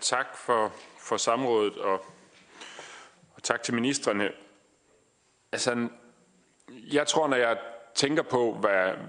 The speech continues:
hvad der ville være godt at, at få ud af et, øh, klimatopmøde i Polen i forhold til ambition, så er det jo det her med at sikre,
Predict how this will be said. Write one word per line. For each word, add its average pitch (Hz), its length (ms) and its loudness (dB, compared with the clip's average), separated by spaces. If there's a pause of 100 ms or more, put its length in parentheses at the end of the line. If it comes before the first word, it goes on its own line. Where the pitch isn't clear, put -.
hvad 98 160 2
der 98 120 4
ville 95 220 2
være 92 180 2
godt - 440 0 (260)
at, 90 180 2 (920)
at 90 80 -2
få 104 100 2
ud 117 200 0
af 87 280 2
et, 85 280 -6
øh, 85 280 -2 (200)
klimatopmøde 87 800 -2
i 78 340 -10 (440)
Polen 110 360 0
i - 100 -6
forhold 95 400 0
til 80 280 -2 (360)
ambition, 120 640 0 (140)
så - 260 2
er 123 160 6
det 107 100 4
jo 98 60 2
det 123 200 2
her 120 200 2
med 104 260 4 (800)
at - 80 -2
sikre, 113 480 2